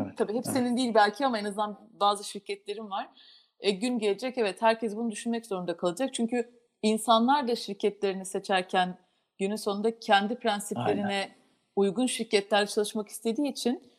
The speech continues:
Speaker 1: Hı hı.
Speaker 2: hakikaten, e, yani istiyorsak o insanlarla çalışmayı,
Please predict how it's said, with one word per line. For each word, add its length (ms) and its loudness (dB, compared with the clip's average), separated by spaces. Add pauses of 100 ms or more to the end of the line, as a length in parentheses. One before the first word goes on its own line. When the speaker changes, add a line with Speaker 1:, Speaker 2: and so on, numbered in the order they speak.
Speaker 1:
Hı 60 0
hı. 40 2
Speaker 2:
hakikaten, 520 2 (340)
e, 80 -2
yani 460 2
istiyorsak 640 0
o 100 2
insanlarla 640 0
çalışmayı, 640 -4